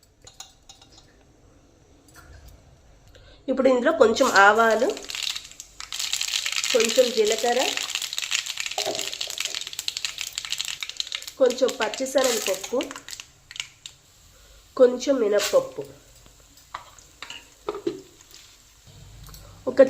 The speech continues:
చిన్న పట్ట, లవంగం, ఏలక, ఇవన్నీ బాగా ఫ్రై అవ్వాలండి.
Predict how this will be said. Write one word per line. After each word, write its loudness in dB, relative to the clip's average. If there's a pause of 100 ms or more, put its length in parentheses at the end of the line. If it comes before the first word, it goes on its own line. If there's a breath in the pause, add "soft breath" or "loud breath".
చిన్న 4
పట్ట, 2
లవంగం, 4 (180)
ఏలక, -2 (520 loud breath)
ఇవన్నీ 2 (160)
బాగా 6 (100)
ఫ్రై 4
అవ్వాలండి. 0